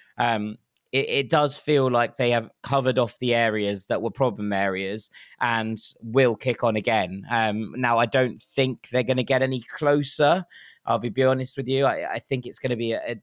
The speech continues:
a difficult ask for them to get tighter to the, to the big three, especially with them all, as we say, either strengthening or staying still. Um, but I, I, I can't see anyone else from the rest of this division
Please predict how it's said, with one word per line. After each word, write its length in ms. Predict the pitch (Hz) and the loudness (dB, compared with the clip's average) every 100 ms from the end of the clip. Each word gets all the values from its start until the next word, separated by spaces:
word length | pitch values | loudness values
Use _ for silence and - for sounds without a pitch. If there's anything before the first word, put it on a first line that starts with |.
| - | -8
a 40 | 131 | -4
difficult 560 | 160 143 123 - 127 | 0 0 -2 -2 2
ask 340 | 127 123 113 - | 4 4 2 -4
for 80 | 117 | -6
them 140 | 113 | -6
to 100 | 110 | -2
get 220 | 123 - | -2 -2
tighter 500 | - 123 117 - 110 101 - _ _ | -2 -2 -2 2 2 0 -8 _ _
to 120 | - 143 | 2 4
the, 220 | 123 101 _ - 127 - | 4 0 _ -4 -4 -2
to 120 | 135 | 0
the 100 | 120 | 2
big 200 | 117 104 | 2 0
three, 240 | - 123 | 0 2
especially 420 | 113 - 123 - 123 | 2 0 -2 0 -2
with 140 | 113 | 0
them 160 | 117 113 | 0 0
all, 380 | 110 107 101 - | 0 0 -2 -4
as 140 | 107 | -4
we 60 | 113 | -2
say, 200 | 120 110 | 0 2
either 220 | 117 110 | 2 0
strengthening 540 | - 131 117 120 113 | -2 -2 -2 -4 -2
or 100 | 107 | -2
staying 320 | - 120 104 | 0 0 0
still. 480 | 104 - 110 76 101 - - - - | -2 0 0 0 -6 -14 -20 -14 -4
Um, 500 | 110 107 104 104 101 _ - | -2 0 0 -4 -8 _ 0
but 540 | 120 113 - - - _ - _ - | 4 4 0 -6 -18 _ -20 _ -12
I, 120 | - - | -10 -6
I, 380 | 123 87 139 135 | -4 -2 -4 -6
I 40 | |
can't 360 | - 151 143 - | -4 2 2 0
see 260 | - 147 135 | -4 2 2
anyone 380 | 131 120 123 | 2 2 2
else 280 | 120 117 107 | 4 2 0
from 560 | - - 127 110 110 104 _ _ _ _ | -4 0 2 2 -4 -8 _ _ _ _
the 100 | - | -2
rest 320 | 127 135 - 127 | 0 0 -2 -6
of 100 | 110 | -4
this 180 | 120 | -4
division 760 | - 113 123 113 117 104 98 92 | -4 -2 0 0 0 0 -2 -10